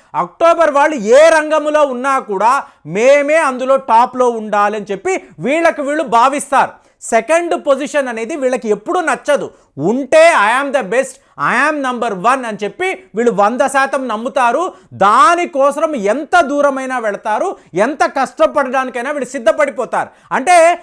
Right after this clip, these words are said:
సెకండ్ పొజిషన్‌లో ఉన్నారు అంటే తనకన్నా ఎవరో బెటర్‌గా పర్ఫామ్ చేస్తున్నారు, దానిని అలో చేయకూడదు, "I am the best" అని చెప్పి వీళ్ళు కష్టపడతారు.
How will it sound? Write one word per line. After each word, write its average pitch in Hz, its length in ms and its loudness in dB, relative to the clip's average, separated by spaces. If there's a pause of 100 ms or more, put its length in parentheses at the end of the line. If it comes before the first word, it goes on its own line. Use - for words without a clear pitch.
(140)
సెకండ్ 294 460 -2
పొజిషన్‌లో 330 400 0
ఉన్నారు 302 420 0
అంటే 285 160 -2
తనకన్నా 311 680 -2
ఎవరో 285 360 2
బెటర్‌గా 262 440 -4
పర్ఫామ్ 254 520 -4
చేస్తున్నారు, 208 680 -4 (200)
దానిని 269 440 4
అలో 233 300 2
చేయకూడదు, 220 840 -2 (300)
"I 269 240 0
am 277 80 -8
the 196 220 -2
best" 233 260 -4
అని 247 100 -2
చెప్పి 214 240 -6
వీళ్ళు 330 160 0
కష్టపడతారు. 247 680 -2